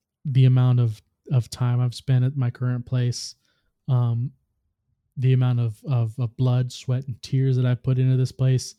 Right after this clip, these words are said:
if they were able to just cut me, I'd be like, "I know this place that I'm now at is gonna do that at any point, so I'm gonna do what I can to switch to something else."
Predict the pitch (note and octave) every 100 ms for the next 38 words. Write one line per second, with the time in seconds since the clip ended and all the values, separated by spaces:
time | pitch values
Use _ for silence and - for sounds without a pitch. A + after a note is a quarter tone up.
0 | _ _ _ C3 - C3+ C3 C#3 C3 B2+
1 | A#2 A2+ - B2+ C3+ C3+ C#3 C3+ A#2 B2
2 | A#2+ A#2+ - _ _ C3 C3 C3+ C#3 B2+
3 | C3+ - - C3+ C3 C3 B2+ A#2 A2+ G#2+
4 | B2 D#3 D3+ F3+ D3+ C#3+ C#3+ C3+ D3 D3+
5 | D3 C#3+ D3+ D3 D#3 D#3+ F3+ - _ _
6 | _ _ _ - - C3+ C3 C3 B2 C3
7 | C3 - C3+ B2+ B2 - A#2 A2+ A2+ -
8 | A#2+ A2 - G#2+ A2 - A2 G2+ - -